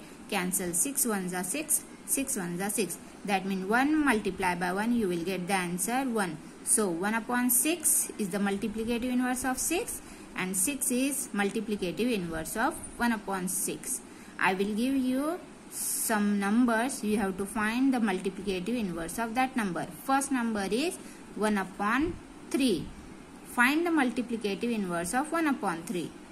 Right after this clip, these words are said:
Second is four upon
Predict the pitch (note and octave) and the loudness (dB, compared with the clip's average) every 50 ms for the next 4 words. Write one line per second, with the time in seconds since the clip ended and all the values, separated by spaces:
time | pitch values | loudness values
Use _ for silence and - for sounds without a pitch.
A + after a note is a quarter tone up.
0 | - - - - - - - - A3+ A3 - - A#3 A#3+ A#3+ A#3+ C4 C#4 E4 B4 | -18 -16 -8 -4 -2 0 2 2 0 0 -2 -2 0 2 2 4 2 2 0 0
1 | B4 - - - - - - - - - - - - - - - - - - - | -2 -2 -2 -2 -4 -6 -12 -14 -16 -16 -16 -16 -16 -16 -16 -16 -16 -14 -14 -14
2 | - - - - - - - - - - - - - - - - - - - - | -12 -14 -14 -14 -16 -18 -18 -18 -18 -18 -18 -18 -18 -18 -18 -18 -20 -20 -18 -18
3 | - - - - - - - - - - - - - - - - - - - - | -18 -16 -14 -12 -10 -8 -8 -8 -6 -6 -6 -6 -6 -6 -6 -8 -6 -6 -6 -4
4 | - - - - - - C4 B3+ B3 B3+ B3+ C4 D#4+ G#4+ A4 - - - - - | -4 -4 -2 -2 -2 0 0 2 4 6 6 6 6 4 2 -2 -10 -14 -16 -16
5 | - - - - - - - - - - - - - - - - - - - G#3 | -16 -16 -16 -16 -16 -16 -16 -16 -16 -16 -18 -16 -16 -16 -16 -16 -16 -4 -2 -2
6 | G3+ - - G#3 G#3 G#3 G3+ G3+ G#3+ B3 D4 D4+ | -2 0 2 2 4 4 4 4 4 4 2 2